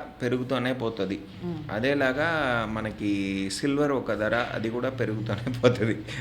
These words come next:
Speaker 1: దాంట్లో ఏం చేంజ్ లేదు. ఓకే.
Speaker 2: నే ఒకటి అడగలే. నే ఒక రీల్ చూసానండి.
Speaker 1: మ్మ్.
Speaker 2: అది, అది ఏదో ఏమంటే, ఆ, వచ్చే సెప్టెంబర్ నెల గురించి ఆయన ఎవరో చెప్పారు.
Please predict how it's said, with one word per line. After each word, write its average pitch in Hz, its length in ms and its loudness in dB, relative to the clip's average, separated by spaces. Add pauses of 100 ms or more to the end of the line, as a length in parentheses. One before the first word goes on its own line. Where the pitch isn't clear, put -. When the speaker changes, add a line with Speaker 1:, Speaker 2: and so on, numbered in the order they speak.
(140)
Speaker 1:
దాంట్లో 120 420 4
ఏం 113 340 4 (100)
చేంజ్ 98 280 -2
లేదు. 82 220 -6 (720)
ఓకే. - 280 -12 (360)
Speaker 2:
నే 220 260 2
ఒకటి 202 280 -2
అడగలే. 175 580 0 (380)
నే 233 100 2
ఒక 233 120 0
రీల్ 277 260 4 (100)
చూసానండి. 160 760 -2 (180)
Speaker 1:
మ్మ్. 101 320 -4 (160)
Speaker 2:
అది, 165 680 0 (180)
అది 165 160 -4
ఏదో 196 180 -4 (100)
ఏమంటే, 202 760 0 (440)
ఆ, 175 80 0 (680)
వచ్చే 208 220 -2
సెప్టెంబర్ 220 500 0
నెల 160 260 2
గురించి 160 260 -4
ఆయన 160 200 -2 (460)
ఎవరో 151 140 -8 (100)
చెప్పారు. 147 440 -6